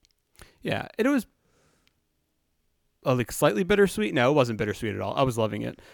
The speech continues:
I was bummed at the end of the year 'cause Dak still had a phenomenal year and was out of the M V P running, all because of that Buffalo game, basically.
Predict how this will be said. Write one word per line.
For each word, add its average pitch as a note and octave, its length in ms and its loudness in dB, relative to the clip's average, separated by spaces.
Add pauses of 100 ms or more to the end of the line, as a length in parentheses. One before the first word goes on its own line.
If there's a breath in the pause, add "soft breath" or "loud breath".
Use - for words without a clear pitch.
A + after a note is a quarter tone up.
(1400 soft breath)
I D#3 80 4
was D3 140 4
bummed F3+ 240 6
at E3+ 80 2
the B2+ 100 4
end B2+ 120 6
of C3+ 40 4
the C#3 80 4
year D3 220 6
'cause A2+ 400 -2 (160)
Dak A#2 260 2
still B2 200 2
had A#2+ 120 2
a A2+ 40 2
phenomenal A2+ 440 2
year A2 260 2
and G#2+ 100 -2
was G2+ 220 -6 (160)
out G#2+ 360 -2
of A2 180 -8
the G#2 380 -2
M A#2 160 -2
V A2+ 100 0
P A#2 200 0
running, A#2 300 2
all G#2+ 140 -2
because A2+ 280 -4
of A2 40 -6
that G#2 160 -2
Buffalo A#2 340 0
game, B2 220 0
basically. C3+ 500 -2